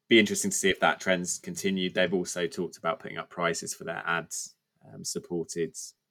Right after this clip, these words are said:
um, offerings. And I think that may have something to do with the recent writer strike that we've seen and perhaps,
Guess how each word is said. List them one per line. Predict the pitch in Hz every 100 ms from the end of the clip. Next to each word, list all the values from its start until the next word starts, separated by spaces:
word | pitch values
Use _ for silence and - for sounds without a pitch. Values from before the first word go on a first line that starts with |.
| _ _
um, | _ _ 165 - _ _ - - _ _
offerings. | 87 - 85 80 82 -
And | 82 80 78 - -
I | -
think | 87 - 76 - _ _
that | 101 98 90
may | 98 101 95
have | 92 92
something | 90 85 87
to | 87
do | 92 87 85
with | 85 82 _ _ _ _ _ _ -
the |
recent | 92 95 90 87
writer | 87 82
strike | - 85 76
that | 85
we've | 80 85
seen | - 92 90 85
and | 80
perhaps, | 85 80 - - -